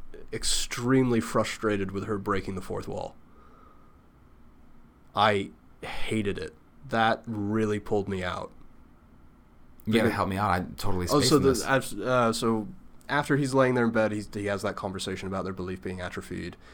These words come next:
Speaker 1: You know, the wife gets up, and then she sits down and directly addresses the camera and starts talking about the sacrifices,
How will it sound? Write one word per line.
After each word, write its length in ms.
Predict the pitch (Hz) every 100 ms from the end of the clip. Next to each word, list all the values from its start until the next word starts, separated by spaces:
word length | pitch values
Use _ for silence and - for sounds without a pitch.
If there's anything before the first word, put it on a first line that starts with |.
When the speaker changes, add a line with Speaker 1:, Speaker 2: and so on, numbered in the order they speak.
| - - -
Speaker 1:
You 80 | 98
know, 40 |
the 100 | 95
wife 260 | 98 110 -
gets 240 | 104 -
up, 320 | 104 90 - -
and 180 | 101 95
then 80 |
she 160 | 90 95
sits 280 | - 101 -
down 420 | 101 98 95 -
and 240 | 95 95 92
directly 680 | 98 92 92 107 - 117 101
addresses 520 | 95 98 98 98 90
the 80 | -
camera 540 | - 113 107 92 92
and 140 | 87 90
starts 300 | - 95 -
talking 500 | - 104 135 107 98
about 460 | 92 90 85 82 - - - - - - - - 117
the 100 | 95
sacrifices, 1080 | - 92 - 92 80 73 - - - -